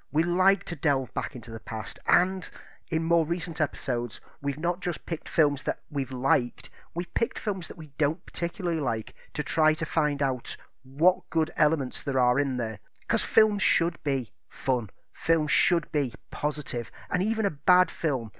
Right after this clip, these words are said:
someone made that with the best intentions. So, if you have any suggestions for any deep dives that you'd like us to look at, it doesn't have to be a good film. If it's a film that you think, "I'd love to know what these guys think about this one," fire it over to us.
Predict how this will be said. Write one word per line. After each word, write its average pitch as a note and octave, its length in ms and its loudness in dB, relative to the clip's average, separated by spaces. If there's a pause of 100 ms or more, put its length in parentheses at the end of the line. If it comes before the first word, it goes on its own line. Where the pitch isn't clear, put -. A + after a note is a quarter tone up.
(140)
someone G3 600 0
made D#3+ 360 2
that B2+ 240 0
with A2 140 -10
the B2+ 60 -2
best B2+ 380 -2
intentions. A#2 800 -6 (420)
So, G#3 380 6 (400)
if A#3 160 2
you A3+ 80 4
have F#3+ 120 6
any F3+ 120 4
suggestions C#3+ 720 0 (200)
for F#3 480 6
any D3 180 4
deep C3 260 -2
dives A#2+ 300 2
that A2+ 100 -6
you'd A#2+ 120 -6
like B2 220 -2
us A2+ 100 -10
to C3+ 80 -6
look C3+ 200 -6
at, B2 180 -2
it - 120 -8
doesn't A3 200 -4
have G3+ 100 -2
to - 80 -10
be F#3+ 80 2
a F3 60 0
good G3 260 2
film. A#3 300 0
If - 120 -4
it's - 80 -4
a E3+ 60 0
film G3+ 320 -2
that F#3 120 -6
you E3+ 200 -4
think, D#3 360 0 (220)
"I'd - 160 -4
love D3 300 0
to - 120 -4
know C#3 180 2
what C3+ 220 0
these B2 220 -4
guys A#2+ 300 0
think A#2 220 -4
about - 300 -4
this C3 260 -4
one," A2 160 -6 (400)
fire G#3 520 6
it F#3+ 100 4
over D#3+ 260 4
to A#2+ 220 -4
us. - 220 -4